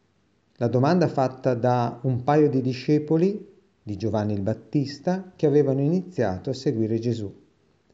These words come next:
"Maestro, dove abiti? Dove dimori?" Seguendo questa domanda anche noi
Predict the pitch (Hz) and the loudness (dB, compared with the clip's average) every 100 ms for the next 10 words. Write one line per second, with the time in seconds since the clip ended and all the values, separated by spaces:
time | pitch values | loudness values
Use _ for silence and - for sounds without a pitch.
0 | _ _ _ _ _ _ - 113 110 110 | _ _ _ _ _ _ -8 -2 0 0
1 | - - 101 104 107 _ _ _ - 101 | -4 -10 -8 -8 -12 _ _ _ -12 2
2 | 143 147 117 104 113 98 - 92 - _ | 2 4 2 2 -2 -4 -10 -18 -20 _
3 | _ _ - 113 120 139 120 120 117 107 | _ _ -16 0 2 4 4 4 2 0
4 | 95 95 - _ _ _ _ _ _ _ | -2 -8 -16 _ _ _ _ _ _ _
5 | _ _ _ _ _ _ - 147 135 160 | _ _ _ _ _ _ -2 2 6 6
6 | 160 151 151 147 143 127 131 151 156 127 | 6 4 4 2 2 2 2 2 2 2
7 | 131 143 - 120 123 120 104 92 | 2 0 0 0 2 4 2 -2